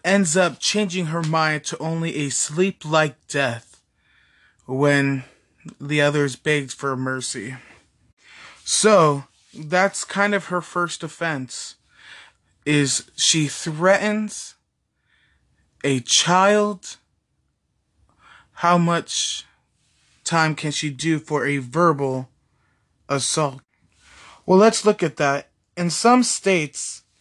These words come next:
criminal threats against other people, the penalties, of course,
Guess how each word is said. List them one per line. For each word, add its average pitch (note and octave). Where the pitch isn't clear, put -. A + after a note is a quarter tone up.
criminal A3+
threats F3
against E3
other G#3+
people, E3
the D3
penalties, D#3+
of C3+
course, C#3+